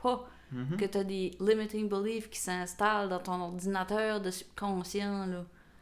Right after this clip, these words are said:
Speaker 1: C'est comme des petits logiciels, là, qui se placent en arrière puis que t'es même pas, t'es même pas conscient. C'est là, puis là, d'un coup, t'es comme, « Hey, je t'ai pas installé là,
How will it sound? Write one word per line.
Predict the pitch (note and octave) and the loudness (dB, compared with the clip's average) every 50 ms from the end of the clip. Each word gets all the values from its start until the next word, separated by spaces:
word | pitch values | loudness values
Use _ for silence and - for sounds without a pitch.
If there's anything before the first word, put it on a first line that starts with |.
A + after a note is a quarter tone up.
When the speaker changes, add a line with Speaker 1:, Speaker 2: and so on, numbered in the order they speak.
| - - - - - - - - | -20 -20 -20 -20 -20 -20 -18 -10
Speaker 1:
C'est | - - G3+ G#3 | -4 -2 2 4
comme | A#3 A#3 A#3+ A3 | 4 4 4 2
des | A#3 A3 | 0 -4
petits | - - - - D4+ D4 | -6 -4 -2 0 2 2
logiciels, | D4 C#4+ B3 A#3+ B3 - - D4 C#4+ C4+ C4 B3 A#3 | 2 0 0 0 -2 -2 -2 -2 -2 0 0 0 0
là, | A3 G#3 | 0 0
qui | G#3 - F3+ | -2 -4 -8
se | - - | -8 -10
placent | - - - A#3+ B3 A#3+ - | -8 -6 -2 -2 -2 -2 -2
en | B3 A3 G#3+ | -2 0 0
arrière | G3 G3 G3+ G#3+ A#3+ A#3+ A#3 A3+ G#3+ | 0 0 0 0 2 2 2 0 -2
puis | G#3+ G3+ - | -4 -8 -8
que | - | -4
t'es | - F#3+ | -2 -2
même | F#3+ G3+ G3+ G3+ G3 | 0 0 0 0 0
pas, | F#3+ G#3+ A3 A3 G#3+ G#3+ - - - - | 0 0 0 2 0 0 -4 -8 -12 -8
t'es | - G3 | -6 -4
même | F#3+ G3 G3 G3+ | -2 -2 -2 -2
pas | G3+ G#3+ | -4 -4
conscient. | G#3+ - G3+ G3 F#3+ F#3+ - A3 A3 | -6 -4 -4 -4 -2 -2 -4 -6 -6
C'est | - - G#3 | -4 -4 -2
là, | G3+ G#3+ A#3 | 0 0 0
puis | A3 A3 G3+ | 0 0 -2
là, | F#3+ F#3+ F#3+ | -2 -2 -2
d'un | F#3 F#3+ F#3+ | -4 -4 -4
coup, | F#3+ - A#3 | -4 -6 -2
t'es | G#3+ A#3 A3+ | -2 -2 0
comme, « | - G3 E3+ D#3 - - - - - - - - - - - - - - - - - - - - - - - | 0 -2 -4 -4 -6 -10 -14 -18 -20 -20 -20 -20 -20 -20 -20 -20 -20 -20 -20 -20 -20 -20 -20 -20 -18 -8 -2
Hey, | - C#4 D4 C4+ A3+ F#3 F3+ - - - - | 0 2 2 2 2 0 -2 -6 -12 -18 -16
je | - - - | -12 -6 -4
t'ai | F#3 F#3 | -2 0
pas | - E4+ A4+ B4 | 4 4 4 4
installé | G#4+ - - D#4+ B3 A3+ G3+ F#3 F3 | 2 2 4 4 6 6 6 4 4
là, | A3+ E4 | 4 4